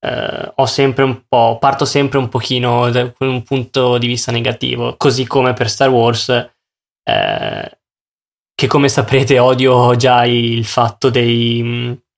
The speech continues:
dei vari ritocchi alle pellicole fatte dopo il novantacinque, quindi,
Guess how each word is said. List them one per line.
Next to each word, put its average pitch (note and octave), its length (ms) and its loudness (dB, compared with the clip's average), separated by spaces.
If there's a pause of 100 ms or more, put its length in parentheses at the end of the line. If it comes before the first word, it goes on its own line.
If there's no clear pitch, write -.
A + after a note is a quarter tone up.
(360)
dei B2 200 2
vari A#2 640 0 (220)
ritocchi C3 520 0
alle B2+ 180 0
pellicole B2+ 540 0
fatte A#2+ 440 -2
dopo B2 340 -2
il A#2+ 60 0
novantacinque, A#2+ 840 -2
quindi, A#2 460 -2